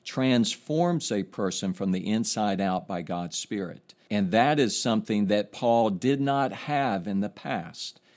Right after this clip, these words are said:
And people that try to have a works-related faith and religion,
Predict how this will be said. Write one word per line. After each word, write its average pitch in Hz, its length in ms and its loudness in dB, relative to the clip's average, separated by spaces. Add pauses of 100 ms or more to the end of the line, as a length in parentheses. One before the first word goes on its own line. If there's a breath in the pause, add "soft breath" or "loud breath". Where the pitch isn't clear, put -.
(340 soft breath)
And 107 180 2
people 139 400 4
that 107 220 2
try 123 280 4
to 113 120 2
have 110 260 0
a 98 120 4
works-related 110 1700 2
faith 107 640 0
and 104 180 0
religion, 98 720 -2